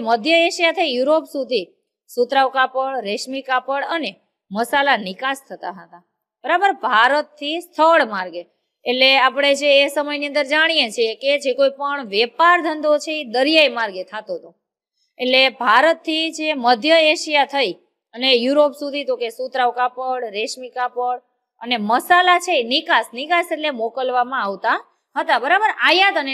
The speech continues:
નિકાસ, આયાત એટલે મંગાવવું અને નિકાસ એટલે મોકલવું. તો સુતરાઉ કાપડ છે, રેશમી કાપડ અને આપણા દેશમાં જે મરી મસાલા થાય છે એ તો કે બીજા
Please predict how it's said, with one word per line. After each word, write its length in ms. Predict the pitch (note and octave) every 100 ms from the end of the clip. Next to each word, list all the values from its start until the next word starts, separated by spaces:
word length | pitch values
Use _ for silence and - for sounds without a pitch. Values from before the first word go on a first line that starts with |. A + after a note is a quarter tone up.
| C4+
નિકાસ, 280 | D#4 A3 -
આયાત 360 | - D4+ F#4 D4+ B3
એટલે 140 | C#4
મંગાવવું 580 | D4 E4 D#4+ A#3 G3+ G3
અને 120 | A#3+ A3+
નિકાસ 300 | B3+ - B3 G3+
એટલે 160 | G3 C4
મોકલવું. 500 | D4 C#4+ G3 F3 E3+ _ _ _ _ C#4
તો 60 | C#4+ C#4+
સુતરાઉ 300 | D4+ D#4 E4 D#4
કાપડ 320 | D#4 D#4 D#4
છે, 100 | D#4+ D#4 C4+
રેશમી 300 | C#4+ D#4+ D4
કાપડ 280 | D4 C#4+ D4
અને 120 | C#4 C#4+
આપણા 340 | C#4+ C4 C#4+ B3+
દેશમાં 300 | C#4 C#4 C4+
જે 60 | C#4+ A3
મરી 200 | C4 D#4+
મસાલા 360 | E4+ F4 D#4+ D#4
થાય 160 | D#4 B3
છે 80 | E3+ D#3 _ _ _
એ 120 | B3+ G3+ - _ _ _ -
તો 60 | B3
કે 120 | C4 B3+ B3+ B3+ _ G#3
બીજા 300 | C4+ E4+ F4